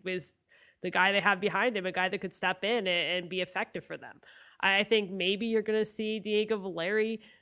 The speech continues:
have, not have the year he had last year, but there, there's no reason to think that he's suddenly downhill a-, after having an <laughs> M V P year.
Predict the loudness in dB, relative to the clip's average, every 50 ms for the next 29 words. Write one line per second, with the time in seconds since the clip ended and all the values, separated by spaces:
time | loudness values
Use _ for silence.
0 | _ -2 2 4 4 4 4 2 0 -4 -10 -18 -20 -14 -6 -2 0 0 0 0
1 | 0 0 0 0 -2 -2 -2 -2 0 0 0 -2 -2 -2 -4 -4 -4 -4 -6 -6
2 | -6 -4 -4 -2 -2 -4 -4 -4 -4 -2 0 0 0 0 0 0 0 0 0 0
3 | -2 -2 -2 -2 -4 -4 -4 -4 -4 -4 -4 -6 -8 -6 -6 -8 -6 -2 -2 0
4 | 0 0 0 -2 0 0 0 -2 -2 -4 -8 -14 -20 _ _ 2 2 4 4 2
5 | 0 0 2 4 4 4 2 2 0 0 0 0 0 0 -2 -2 -2 -2 0 2
6 | 2 2 2 0 -2 -2 -2 -2 -2 -2 -2 -4 -6 -6 -6 -6 -6 -4 -2 0
7 | 0 0 -2 -4